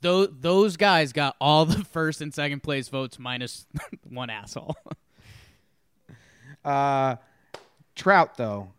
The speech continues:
Speaker 2: can we just, can I just go over this with everyone?
Speaker 1: Sure.
Speaker 2: Trout came up in two thousand and eleven and he played forty games, not a full season, doesn't count. Didn't even
Speaker 1: Terrible.
Speaker 2: didn't even pass his rookie limit, so who cares?
Speaker 1: Shoulda traded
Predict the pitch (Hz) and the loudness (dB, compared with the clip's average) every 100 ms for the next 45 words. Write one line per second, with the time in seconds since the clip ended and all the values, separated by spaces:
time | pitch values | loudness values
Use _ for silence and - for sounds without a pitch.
0 | _ _ 139 151 165 180 151 - - 143 | _ _ -4 -2 -2 -4 -4 -6 -2 0
1 | 156 160 - _ 135 127 117 131 131 - | 0 -4 -10 _ 2 2 2 0 -4 -4
2 | 135 135 147 147 156 _ _ _ _ _ | -4 -2 -2 -4 -8 _ _ _ _ _
3 | _ - - 185 - _ _ _ _ _ | _ -10 -6 -6 -8 _ _ _ _ _
4 | _ - 160 185 185 _ _ _ _ _ | _ -2 4 4 2 _ _ _ _ _
5 | _ - - 180 175 160 156 131 131 160 | _ -14 -2 0 4 2 0 -6 -8 -6
6 | 139 147 143 139 127 123 131 131 131 123 | 0 2 2 -2 -4 0 2 2 -2 -4
7 | - 123 - 131 131 120 117 117 113 104 | -4 -6 -4 -2 -2 -2 -4 -4 -6 -6
8 | 117 113 120 107 107 107 104 104 98 104 | -6 -4 -6 -6 -8 -10 -10 -10 -12 -14
9 | - 95 95 - - 113 113 120 113 113 | -14 -12 -12 -16 -12 -8 -6 -6 -6 -6
10 | 117 117 123 117 101 104 - 160 175 180 | -6 -6 -6 -10 -14 -18 -4 0 4 4
11 | 160 139 143 139 - 139 117 123 - 120 | 2 0 2 2 0 -6 -4 -4 -4 -8
12 | 107 107 107 117 113 123 - 90 73 - | -8 -10 -10 -8 -6 -6 -8 -14 -16 -20
13 | _ - 113 | _ -16 -12